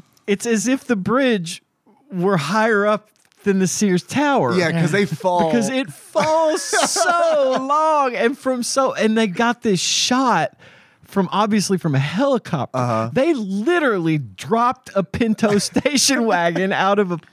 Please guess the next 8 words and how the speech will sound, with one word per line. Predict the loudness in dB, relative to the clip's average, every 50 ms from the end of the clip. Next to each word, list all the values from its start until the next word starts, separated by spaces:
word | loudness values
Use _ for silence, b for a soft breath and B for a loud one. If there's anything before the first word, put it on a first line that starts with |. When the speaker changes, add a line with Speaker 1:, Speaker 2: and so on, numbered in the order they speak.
| _ _
Speaker 1:
plane | -8 -6 -4 -4 -4 -4 -2 -2 0 0 2
or | 2 2
a | 0 0 -2 -6 -4
fucking | -2 -2 0 0 0 0
helicopter | 0 0 0 0 0 0 0 0 0 0 0 0 0 0 0
or | 0
something. | -2 -2 0 0 0 -2 -4 -4 -4 -2 -2 -4 -6 B B B B B B B B
<laughs> | -2